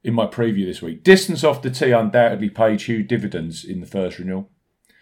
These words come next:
we've witnessed, with seven of the top ten finishers all ranking in the top sixteen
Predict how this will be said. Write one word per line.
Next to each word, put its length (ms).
we've 200
witnessed, 380
with 120
seven 680
of 100
the 60
top 400
ten 300
finishers 600
all 260
ranking 680
in 120
the 80
top 440
sixteen 1500